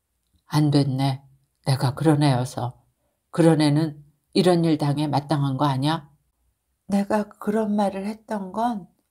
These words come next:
"누난 그럴 데 없어? 그냥 정신 나가버릴 때까지 막 하고 싶을 때 없냐고."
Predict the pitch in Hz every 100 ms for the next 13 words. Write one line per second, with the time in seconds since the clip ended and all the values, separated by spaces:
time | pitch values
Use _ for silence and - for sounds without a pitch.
0 | _ _ _ _ _ _ _ - 175 165
1 | 170 160 131 135 - 156 - - 190 -
2 | _ _ _ _ - 170 156 147 143 185
3 | 175 180 170 147 139 143 139 - 127 123
4 | 120 131 131 - _ - 151 147 220 233
5 | 214 - - - 131 147 139 143 123 -